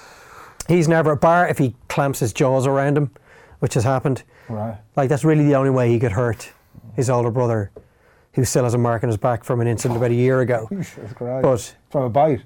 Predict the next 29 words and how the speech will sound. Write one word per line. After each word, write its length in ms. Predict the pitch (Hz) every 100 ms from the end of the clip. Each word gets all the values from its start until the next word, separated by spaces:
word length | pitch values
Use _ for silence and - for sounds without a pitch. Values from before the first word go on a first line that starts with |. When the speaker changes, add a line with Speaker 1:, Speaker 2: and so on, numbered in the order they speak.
| -
Speaker 1:
yeah, 260 | 139 120 - _
Speaker 2:
Bloody 160 | - -
hell. 120 | - -
Speaker 1:
while 240 | 143 135
he 100 | 127
was 120 | 127 120
wearing 240 | 123 113
clothes. 400 | 123 120 98 -
Speaker 2:
They 100 | 143
do 120 | 135
Speaker 1:
So 100 | 196
Speaker 2:
go 80 | 190
Speaker 1:
I 20 |
don't 100 | 151 139
know 40 |
Speaker 2:
through 20 | 143
Speaker 1:
how 80 | 139
he 60 |
Speaker 2:
phases 100 | 135
Speaker 1:
managed 200 | 131 120
to 60 | 127
do 60 |
it. 80 | 117
Speaker 2:
biting 220 | 123 131
as 60 | 107
well, 140 | 123 107
don't 400 | 98 143 107 120
they? 60 |
Speaker 1:
Yeah, 220 | 139 120